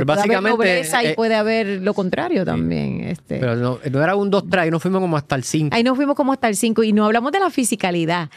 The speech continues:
Speaker 2: que también ahí ya eso es otro entrenamiento, ¿cierto?
Speaker 1: Sí, sí,
Speaker 2: Sí.
Speaker 1: pero no necesariamente un clown tiene que ser, tener unos dotes, eh, de, mientras más, ¿verdad? Tú puedes dominar tu cuerpo, sí, pero tú tienes que entender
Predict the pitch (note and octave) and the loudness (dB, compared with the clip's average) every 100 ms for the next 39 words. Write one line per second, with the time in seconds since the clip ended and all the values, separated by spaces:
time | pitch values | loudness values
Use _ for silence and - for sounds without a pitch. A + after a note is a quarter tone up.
0 | - - A3+ G#3 F#3+ F#3 F#3+ G3+ G3+ B3+ | -20 -2 0 0 0 0 2 2 2 2
1 | A#3+ G3 A3+ A3 A3 A3 G#3 G3 G3 G#3 | 2 2 2 2 0 0 0 0 2 0
2 | F#3 F3+ E3+ G#3 G3 G3 F3+ C#4 C#4 C#4 | 0 -2 -2 -2 -2 -2 0 2 2 -2
3 | - - F#3+ A3+ A#3+ A3 F#3 F3+ F3 E3+ | -10 -4 0 0 0 0 2 2 2 2
4 | F3+ G#3+ G#3 G#3+ A3 G#3 G3 G3 G3+ G3+ | 2 2 0 0 2 2 2 0 -2 0
5 | G3 F#3+ F#3 F3+ F3 E3 D#3+ D3 E3+ E3+ | 2 4 2 2 2 2 0 0 -2 0
6 | F3 F3 F3+ - D#3 E3 E3 D3 D#3 D#3+ | 0 0 -2 0 0 2 0 0 0 0
7 | D#3 C3+ C#3+ D3 D#3+ D3 D#3+ C#3+ D3 C#3+ | 0 -2 0 2 0 0 0 0 0 -2
8 | C#3 C3 B2 A#2 A#2 A2+ G#2+ - D#3 B2+ | -2 -4 -4 -4 -4 -4 -8 -20 -6 0
9 | C3+ C3 B2+ B2 - A#2+ C3+ F3+ D3+ C3 | 0 0 -2 -4 -4 -2 0 -2 -2 -2
10 | F3 F3 C#3+ C#3+ D3+ D3+ D3 D3+ D3 C#3 | 0 -2 -2 -2 0 0 0 -2 -4 -2
11 | C#3+ D#3+ E3 - A#2 A#2+ A#2 A#2 C3 - | -2 -2 -6 -4 -4 -4 -4 -4 -6 -4
12 | D3 C#3+ C#3+ B2+ B2+ D#3+ E3+ | -4 -2 -2 -2 -2 -2 -6